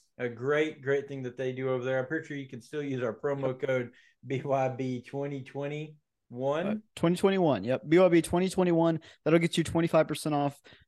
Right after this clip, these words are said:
Speaker 2: each person in your group. Which, so it's eighteen dollars a person for thirty minutes,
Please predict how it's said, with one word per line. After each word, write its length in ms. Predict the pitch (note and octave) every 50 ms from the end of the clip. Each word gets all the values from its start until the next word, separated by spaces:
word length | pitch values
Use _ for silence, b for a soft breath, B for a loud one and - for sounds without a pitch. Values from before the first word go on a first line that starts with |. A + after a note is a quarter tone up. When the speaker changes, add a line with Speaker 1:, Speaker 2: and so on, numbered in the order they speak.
| _ _
Speaker 2:
each 320 | D#3 D#3 D#3 - - -
person 420 | - - - D3+ D3+ - - E3 D3+
in 140 | C#3+ C#3 C#3
your 140 | C3+ C3 A#2
group. 300 | B2+ B2 A#2+ A2+ - -
Which, 160 | - F#2 -
so 160 | - - A#2
it's 160 | G#2+ - - -
eighteen 240 | B2+ C#3 C#3 -
dollars 220 | D3+ D3 D3 D3 C3+
a 20 |
person 340 | - D3+ C#3+ C#3+ - C#3+ C3
for 80 | - -
thirty 200 | - C#3+ C#3 C#3+
minutes, 380 | C#3+ D3 C#3+ C3+ - - B